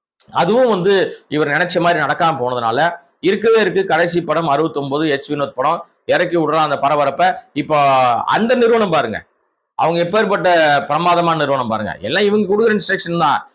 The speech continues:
"அஞ்சு மணிக்கு அறிவிக்கிறேன் நானு, வெயிட் பண்ணுங்கன்னு" சொல்லிட்டு, எல்லாரும் ஆவலா அஞ்சு மணிக்கு வந்து ஒரு டைட்டில் வரும்,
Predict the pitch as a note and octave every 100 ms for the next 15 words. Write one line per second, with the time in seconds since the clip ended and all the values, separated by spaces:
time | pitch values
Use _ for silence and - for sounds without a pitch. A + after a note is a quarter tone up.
0 | _ _ - F#3 A3 A#3 B3+ G#3 A3+ G#3
1 | G#3 F#3 F3+ F3 E3 D#3+ F3 F3+ E3+ D3+
2 | B2+ A#2+ B2+ E3 F3 - _ D#3 F#3+ A3
3 | F#3+ G3 G3+ G3+ F#3 E3+ F3 F#3 F3+ F3
4 | F3+ E3+ D3+ E3 E3+ E3+ D3+ C#3+ C#3+ A#2